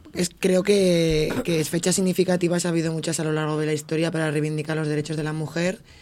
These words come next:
Si, eh, el ocho eme históricamente era el Día de la Mujer Trabajadora por, por aquello de, del acto de, de quema de las trabajadoras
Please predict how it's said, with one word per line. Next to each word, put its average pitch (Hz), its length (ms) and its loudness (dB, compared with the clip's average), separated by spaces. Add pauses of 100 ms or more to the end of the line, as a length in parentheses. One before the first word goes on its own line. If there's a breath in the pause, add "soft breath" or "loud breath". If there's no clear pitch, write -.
(440 loud breath)
Si, - 140 -6
eh, 165 360 -2
el 165 100 0
ocho 160 240 -2
eme 165 160 -2
históricamente 160 640 -2
era 165 100 0
el 156 80 -2
Día 156 120 -2
de 156 40 -2
la 151 100 -2
Mujer 147 260 -4
Trabajadora 156 800 -2
por, 147 440 -4
por 139 260 -8
aquello 147 340 -2
de, 139 600 -4
del 143 180 -6
acto 147 320 -6
de, 143 540 -8
de - 160 -14
quema 139 220 -8
de 131 60 -8
las - 100 -10
trabajadoras 139 840 -6